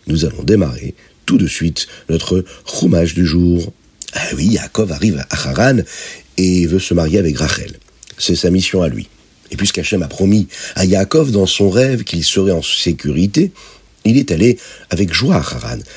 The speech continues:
sachant que tout se passerait bien. En chemin, il devait traverser le fleuve Yarden. Euh, Hachem va faire un miracle, et là le fleuve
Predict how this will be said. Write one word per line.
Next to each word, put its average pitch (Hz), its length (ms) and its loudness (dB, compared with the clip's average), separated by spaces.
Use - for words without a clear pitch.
sachant 104 480 0
que 73 280 -2
tout - 180 -4
se - 100 2
passerait 76 320 -2
bien. - 180 -8
En 101 80 0
chemin, 139 280 0
il 120 180 2
devait 135 420 4
traverser 139 760 -2
le 107 80 -2
fleuve 90 420 -2
Yarden. 71 600 -2
Euh, 71 100 -2
Hachem 113 380 2
va 95 100 0
faire 87 220 -2
un 82 60 2
miracle, 92 580 -2
et 110 60 0
là 120 100 2
le 101 100 0
fleuve 113 340 0